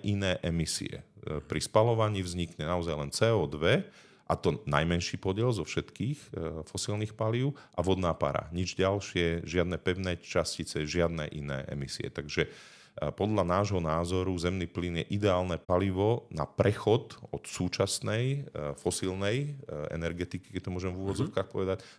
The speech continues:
Speaker 1: na tú, e, nízkouhlíkovú.
Speaker 2: Na webe Eustreamu sa tiež píše, že zemný plyn významne prispieva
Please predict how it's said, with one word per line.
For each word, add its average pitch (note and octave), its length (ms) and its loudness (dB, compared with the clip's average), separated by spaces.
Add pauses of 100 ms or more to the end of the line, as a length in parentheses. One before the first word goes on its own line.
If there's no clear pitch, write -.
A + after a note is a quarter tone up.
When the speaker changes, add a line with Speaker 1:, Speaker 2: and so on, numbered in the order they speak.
Speaker 1:
na E2 80 2
tú, D#2+ 400 0
e, D2+ 400 -4
nízkouhlíkovú. - 800 -6 (1300)
Speaker 2:
Na G2+ 160 2
webe D#3 240 4
Eustreamu B2+ 560 2
sa B2 80 0
tiež B2 240 -2
píše, F2+ 320 0
že F#2+ 160 2
zemný A#2+ 320 4
plyn G2+ 320 4
významne G#2+ 480 2
prispieva G#2 400 -2